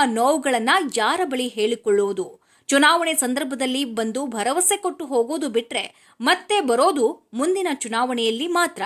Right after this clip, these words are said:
ಇದಕ್ಕೆ ನಾವು ಬೇಸತ್ತಿದ್ದು ಮುಂಬರುವ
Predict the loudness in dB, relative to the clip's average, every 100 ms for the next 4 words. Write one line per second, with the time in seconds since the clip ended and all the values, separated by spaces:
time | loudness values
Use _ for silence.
0 | -6 -8 _ _ -2 2 2 2 4 2
1 | 2 -2 2 4 2 0 -8 -6 -6 -6
2 | _ -8 -4 0 2 2